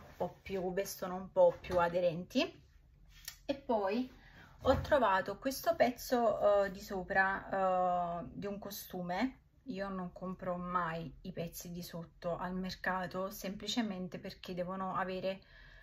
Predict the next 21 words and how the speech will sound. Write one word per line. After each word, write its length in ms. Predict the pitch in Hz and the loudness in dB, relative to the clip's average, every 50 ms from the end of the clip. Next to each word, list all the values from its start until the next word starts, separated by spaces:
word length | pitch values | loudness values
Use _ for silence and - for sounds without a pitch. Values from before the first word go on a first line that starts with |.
| - - _ _ - - | -20 -20 _ _ -6 -4
almeno, 640 | 196 196 180 185 180 180 175 180 180 185 190 190 - - | -4 -4 -4 -6 -6 -6 -6 -8 -8 -8 -10 -12 -12 -8
ehm, 1000 | 175 175 175 175 175 175 175 175 175 175 175 175 180 180 180 180 185 185 - - - - _ _ _ _ _ _ _ | -6 -6 -4 -4 -4 -6 -6 -6 -8 -8 -8 -10 -10 -10 -10 -10 -10 -12 -14 -16 -18 -20 _ _ _ _ _ _ _
quella 240 | - - 208 208 202 | -10 -2 0 0 0
specie 380 | 196 - - 220 226 - 254 226 | 0 -2 -4 -4 -2 0 0 2
di 100 | 214 208 | 2 2
adesivo 720 | 208 202 202 208 - - 190 185 180 185 190 196 - - _ _ - - _ _ _ - _ _ - - | 2 0 -4 -8 -8 -10 -10 -4 -2 -2 -2 -2 -4 -12 _ _ -20 -20 _ _ _ -20 _ _ -20 -20
che 140 | - - - - | -20 -20 -20 -8
copre, 640 | - 185 185 180 180 190 185 185 185 185 - - - _ | -2 0 0 0 0 -2 -2 0 -2 -2 -4 -10 -10 _
eh, 560 | - 185 180 175 175 180 175 175 175 175 180 | -4 -2 0 0 0 0 0 -2 -2 -4 -4
diciamo, 360 | 165 160 - - 180 175 175 | -6 -8 -6 -6 -6 -6 -6
sotto, 600 | 175 - - 175 170 - - - 185 196 240 254 - - - - - - - - - | -8 -8 -10 -12 -12 -14 -2 0 2 2 2 0 -4 -10 -20 -20 -20 -20 -20 -12 -2
eh, 60 | - | 2
nelle, 840 | 196 196 190 185 185 185 180 180 185 185 190 190 185 185 185 180 180 | 2 4 4 2 0 0 -2 -4 -4 -4 -6 -6 -4 -4 -4 -4 -2
che 100 | - 196 | -4 -4
è 40 | 190 | -4
attaccato 440 | 190 - 190 185 - 190 190 196 | -2 -4 -4 -2 0 0 0 0
nelle 200 | 196 196 185 185 | 0 -2 -4 -2
parti 320 | 180 180 180 175 - - 196 | -2 -2 -2 -4 -8 -12 -12
intime, 280 | 196 190 208 202 190 175 | -10 -10 -8 -8 -6 -6
proprio 260 | 180 180 175 180 180 | -6 -6 -6 -4 -6
perché 560 | 175 175 175 - - 180 170 170 165 170 - | -6 -8 -10 -12 -8 -6 -4 -4 -6 -6 -10